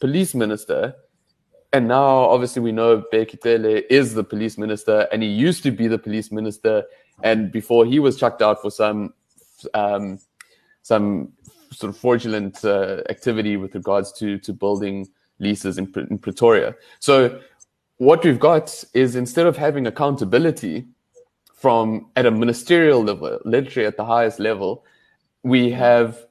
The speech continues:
literally, we're just shuffling the, the, the, the, the deck of cards.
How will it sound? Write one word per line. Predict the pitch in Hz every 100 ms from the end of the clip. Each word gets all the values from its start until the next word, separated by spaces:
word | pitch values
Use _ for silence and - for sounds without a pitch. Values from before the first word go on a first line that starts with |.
| _ _
literally, | 117 170 - 139
we're | 123
just | 135 131 -
shuffling | 151 139 135 117 104
the, | 101 -
the, | 110
the, | 98 98
the, | - 123 98 110 107 101 - _ _
the | 95
deck | - 117 117
of | 101
cards. | 156 127 62 -